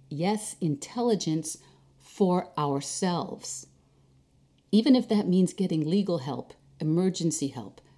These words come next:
medical help. While our brains and thoughts are hijacked by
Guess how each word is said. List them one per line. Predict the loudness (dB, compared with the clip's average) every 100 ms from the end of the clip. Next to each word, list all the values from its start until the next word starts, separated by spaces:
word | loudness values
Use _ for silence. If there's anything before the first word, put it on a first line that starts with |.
| _
medical | 4 4 2 -2 -8
help. | -8 -12 -12 -20 -20 _ _ _ _ _ _ _ _ _ _ _ _ _ _ _
While | 0 0 -2 -2
our | 0 0
brains | 0 2 6 4
and | 4 0
thoughts | 0 -4 -4 -6
are | -6 -6
hijacked | -8 -8 -2 0 0 -2 -4 -10 -8
by | -4 -2 -4